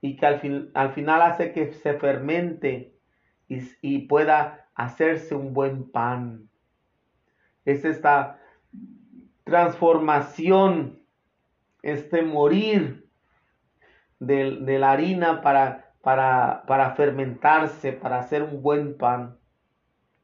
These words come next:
Y por lo tanto, eh, esta, estas, estas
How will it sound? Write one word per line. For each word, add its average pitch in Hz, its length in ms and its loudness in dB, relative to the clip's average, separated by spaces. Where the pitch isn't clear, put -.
Y 135 80 -8
por 147 200 0
lo 143 200 2
tanto, 185 720 4
eh, 156 280 0
esta, 185 420 2
estas, 180 720 4
estas 170 580 2